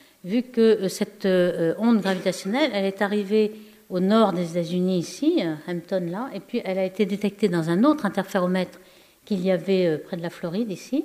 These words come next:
et le temps de tra-, le temps de propagation de ces signaux de onde gravitationnelle, c'est la vitesse de la lumière, donc ça a mis dix millisecondes pour traverser les États-Unis. Et on a détecté exactement le même signal dix millisecondes après,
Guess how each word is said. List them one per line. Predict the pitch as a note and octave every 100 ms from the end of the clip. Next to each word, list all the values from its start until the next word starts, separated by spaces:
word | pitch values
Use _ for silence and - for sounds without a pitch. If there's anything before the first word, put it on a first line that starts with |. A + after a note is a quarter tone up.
| - - - _ -
et | G#3+
le | G#3 G#3
temps | C4 C4+
de | A3+
tra-, | - A3 F#3
le | G3
temps | G3 B3+ B3 A3+
de | F3+
propagation | F3 A3 A3+ G#3+ G#3+ - A#3 A3
de | E3+
ces | E3+ - F3 E3
signaux | D#3+ - G3+ G3 F#3+
de | D#3+
onde | E3
gravitationnelle, | E3 D#3+ E3 - F#3 C4 D4
c'est | -
la | F3
vitesse | E3+ G3 F3
de | D#3+
la | D3+
lumière, | F3+ A#3 D#4+ D#4+ - - - - _
donc | G3+ G#3+
ça | A3
a | G#3
mis | A#3 C#4
dix | F#3+ C4
millisecondes | C4 A#3 F3+ G3+ C4+ F4 -
pour | G#3
traverser | G3+ F#3+ F#3 B3
les | A#3 F#3+
États-Unis. | F#3+ E3 F#3+ D3 - _ _ _ - - - _ -
Et | A3
on | G3
a | G3+
détecté | F#3+ G#3+ G#3 G#3
exactement | D3+ B3+ B3+ A#3+ B3
le | A3+
même | F#3+
signal | F#3 G3 F#3 G#3 C#4+ G3
dix | D#3 A3+
millisecondes | G#3 F#3 F3+ G#3+
après, | F3 - D3